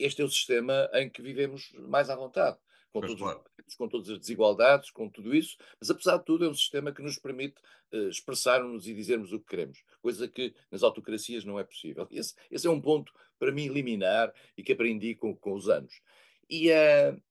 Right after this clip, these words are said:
Speaker 1: dito isto, é evidente que há uma tentativa de colonização, você tem razão da palavra, de colonização do modelo, eh, democrático liberal, eh, em relação a, às outras sociedades,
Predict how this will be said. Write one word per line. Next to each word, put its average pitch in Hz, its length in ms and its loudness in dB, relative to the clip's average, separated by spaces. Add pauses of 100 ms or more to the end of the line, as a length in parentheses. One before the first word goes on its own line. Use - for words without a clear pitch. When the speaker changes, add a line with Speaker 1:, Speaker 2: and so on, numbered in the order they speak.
(340)
Speaker 1:
dito 165 320 -2
isto, 120 540 -6
é 160 120 4
evidente 147 840 -2
que 123 160 0
há 113 160 4
uma 139 460 -4
tentativa 131 720 -2
de 101 120 -6
colonização, 143 840 0
você 104 240 -8
tem 98 160 -10
razão 92 260 -8
da 85 80 -8
palavra, 131 460 -4 (280)
de - 120 -8
colonização 143 840 0
do 123 180 -4
modelo, 127 680 0 (280)
eh, 67 140 -10
democrático 95 500 -6
liberal, 123 480 -2 (320)
eh, 101 380 -4
em 107 40 0
relação 110 480 -2 (100)
a, - 460 -16
às - 80 -10
outras 104 200 -8
sociedades, 123 500 4